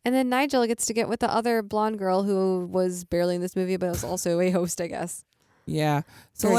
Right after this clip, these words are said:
Speaker 2: like,
Speaker 1: confusing.
Speaker 2: again, like, all the tides up, all the loose ends were tied. But again, it's just one of those movies where just, like, this is dumb.
Speaker 1: So dumb.
Speaker 2: Um, but, um,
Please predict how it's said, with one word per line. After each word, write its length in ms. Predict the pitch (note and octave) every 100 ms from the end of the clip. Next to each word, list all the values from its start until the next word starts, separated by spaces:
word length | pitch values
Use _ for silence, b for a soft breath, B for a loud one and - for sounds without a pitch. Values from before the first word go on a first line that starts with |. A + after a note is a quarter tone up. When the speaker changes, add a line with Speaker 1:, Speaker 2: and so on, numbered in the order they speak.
| A3+
Speaker 2:
like, 120 | G#3+
Speaker 1:
confusing. 400 | D#3 D3 - D#3+
Speaker 2:
again, 480 | G#3+ A3 G#3 G3 F#3
like, 340 | F#3 F#3+ - -
all 420 | G3 G#3 G3+ G3+
the 80 | F#3
tides 400 | - - F3 E3
up, 220 | D#3 C#3+ -
all 340 | D3+ - D3+
the 80 | D3+
loose 340 | C#3+ D3 D3 - _
ends 200 | C#3+ C#3
were 80 | C#3
tied. 400 | - C#3+ C3+ C3+
But 180 | - D#3+ -
again, 340 | F#3 F#3 E3+
it's 140 | C#3 F3+
just 120 | -
one 100 | F#3+
of 60 | F3+
those 160 | F3
movies 300 | E3+ E3+ E3+
where 60 | E3
just, 200 | D#3+ D#3+
like, 220 | C#3+ -
this 280 | - D3+ -
is 120 | F3
dumb. 500 | D#3 C#3+ C#3+ D3 D3 - B B
Speaker 1:
So 400 | - - D#3+ D#3
dumb. 400 | - D3+ D#3 D#3
Speaker 2:
Um, 460 | E3 E3+ E3+ E3+
but, 400 | E3 F3 F3 E3+ - _ -
um, 400 | E3+ D#3+ D#3+